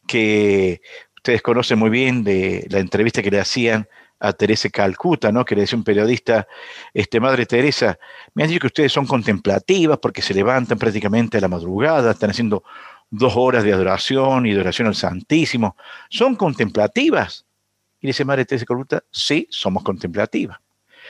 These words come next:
Y el periodista un poco así para que, eh, genera como una contrapropuesta, "Pero también usted se dedica en la caridad, atiende a los moribundos, están todo el día asistiendo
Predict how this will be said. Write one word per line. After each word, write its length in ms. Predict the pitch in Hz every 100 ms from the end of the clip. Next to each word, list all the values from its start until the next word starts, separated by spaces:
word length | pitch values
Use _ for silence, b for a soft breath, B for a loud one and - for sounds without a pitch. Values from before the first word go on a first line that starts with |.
| B
Y 120 | - 113
el 60 |
periodista 440 | 123 110 113 131 117
un 40 |
poco 180 | 127 110
así 180 | - 123
para 440 | 113 104 92 - _ _ B B B
que, 720 | 104 95 95 98 - - 101
eh, 40 |
genera 300 | - 101 110
como 160 | 123 110
una 160 | 117 101 - -
contrapropuesta, 800 | 123 110 110 107 101 135 - - B B
"Pero 120 | -
también 200 | 139 160
usted 120 | 185 170
se 100 | 156
dedica 160 | 151
en 60 | 143
la 80 | 117
caridad, 680 | 104 98 160 214 120 95 B B
atiende 380 | 110 120 135 123
a 20 |
los 100 | 104
moribundos, 800 | 101 98 101 190 220 147 110 101 - B
están 300 | 123 - 135
todo 140 | 123 123
el 60 |
día 220 | 110 131 117
asistiendo 760 | - 95 - 147 143 123 117